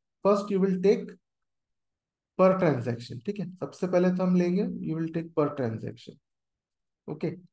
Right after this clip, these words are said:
And if एसडीवी minus consideration जो है is greater than, ये जो डिफरेंस है आपका, जो advantage should be greater than, ज्यादा एडवांटेज होना चाहिए than higher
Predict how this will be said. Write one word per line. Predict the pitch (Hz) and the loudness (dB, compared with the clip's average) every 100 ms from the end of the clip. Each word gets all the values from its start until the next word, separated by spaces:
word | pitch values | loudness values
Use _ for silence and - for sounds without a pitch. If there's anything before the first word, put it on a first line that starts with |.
| _ _ _ - | _ _ _ -10
And | 147 156 190 | -8 -6 0
if | 214 226 - _ _ - | 2 0 -6 _ _ -2
एसडीवी | 156 147 190 196 214 | -2 0 2 4 4
minus | 190 180 180 180 | 4 4 2 0
consideration | 151 165 156 156 151 185 269 - _ _ _ _ _ _ _ _ _ | -2 0 0 0 0 -2 -4 -8 _ _ _ _ _ _ _ _ _
जो | 147 147 | -4 -2
है | 185 285 - _ _ _ _ _ - | -2 -4 -10 _ _ _ _ _ -6
is | 185 180 - | -4 0 2
greater | 160 160 202 185 135 | 4 6 6 6 4
than, | - | 0
ये | 131 | 0
जो | 151 165 151 | 0 0 -2
डिफरेंस | - 170 175 - | 0 0 0 -2
है | 120 | -6
आपका, | - 147 | -4 -2
जो | 147 147 - _ _ 139 | -2 -2 -6 _ _ -6
advantage | 135 147 156 156 185 180 | 0 2 0 0 -2 -2
should | 156 156 | -4 -2
be | 160 135 | 2 4
greater | 139 143 175 131 | 4 6 4 4
than, | 127 208 - - _ _ - | 0 -2 -6 -14 _ _ -2
ज्यादा | 139 139 165 165 | 2 4 6 6
एडवांटेज | 151 151 151 156 | 6 2 2 0
होना | 156 147 | 2 0
चाहिए | 147 175 285 - - _ _ 123 | -2 -2 -2 -6 -18 _ _ 0
than | 156 214 302 - _ _ _ | 2 2 0 -8 _ _ _
higher | 151 170 214 | 4 6 6